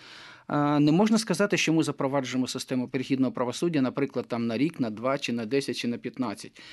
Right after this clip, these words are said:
Е, вона визначається не тимчасово-, не, не часовими рамками, а вона визначається ступінню виконання тих завдань, які постають перед нею. Тобто, коли, е,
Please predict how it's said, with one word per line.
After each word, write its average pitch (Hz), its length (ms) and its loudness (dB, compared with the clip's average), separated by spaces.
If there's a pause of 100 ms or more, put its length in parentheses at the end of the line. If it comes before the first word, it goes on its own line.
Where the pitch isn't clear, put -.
(320)
Е, 135 600 0
вона 151 320 2
визначається 170 640 2
не 156 120 4
тимчасово-, 156 640 0
не, 151 140 4
не 147 240 4
часовими 160 520 2
рамками, 110 500 -6 (480)
а 139 640 2
вона 147 280 4
визначається 156 1080 2
ступінню 156 420 2
виконання 139 420 4
тих 135 160 0
завдань, 135 300 2
які 165 200 2
постають 123 440 -2
перед 110 220 -2
нею. 98 340 -8
Тобто, 131 280 -4
коли, 185 400 4
е, 175 100 0